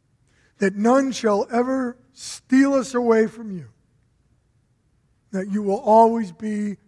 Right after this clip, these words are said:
faithful. I was amazed, Lord, this week as I read Philip Keller's book, how, how much work there is to be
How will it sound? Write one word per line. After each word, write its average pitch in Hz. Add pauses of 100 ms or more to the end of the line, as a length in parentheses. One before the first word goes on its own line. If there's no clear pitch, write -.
(120)
faithful. 180 (2500)
I 208
was 214
amazed, 202
Lord, 190
this 190
week 180
as 165
I 156 (480)
read 185
Philip 180
Keller's 175
book, 165
how, 202 (680)
how 208
much 226
work 220
there 202
is 190
to -
be 156